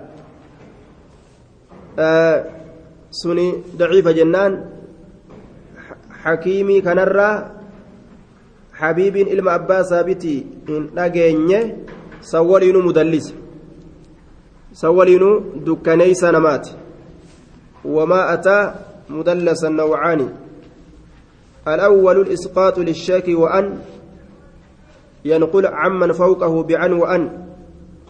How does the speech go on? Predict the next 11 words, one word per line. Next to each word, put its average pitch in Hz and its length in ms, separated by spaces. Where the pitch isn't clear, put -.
Warra 175 300
dukkaneeyse 175 800
sheekolee 170 500
ufii 180 280
dhiisee 175 320
nama 180 140
biraatirra 170 720
darajaa 170 500
uf 165 160
guddisuudhaaf 160 680
jecha 175 340